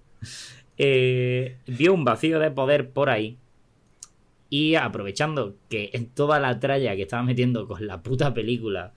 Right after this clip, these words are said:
de, eh, Black Adam y sabiendo que James Gunn iba a ser el nuevo,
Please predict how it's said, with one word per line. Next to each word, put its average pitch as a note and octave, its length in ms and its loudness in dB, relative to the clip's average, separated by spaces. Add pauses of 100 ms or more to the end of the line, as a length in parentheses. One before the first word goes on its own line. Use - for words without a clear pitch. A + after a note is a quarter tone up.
(500)
de, A2+ 460 -4
eh, F2+ 380 -4
Black A2 260 -2
Adam A#2 360 -2 (1300)
y A#2 140 -6
sabiendo B2+ 440 0
que G2 320 -6
James A2+ 300 -2
Gunn A#2 340 -2
iba G#2 180 -4
a G2+ 40 -4
ser A2+ 340 -2
el E2 320 -12
nuevo, G#2 1120 -6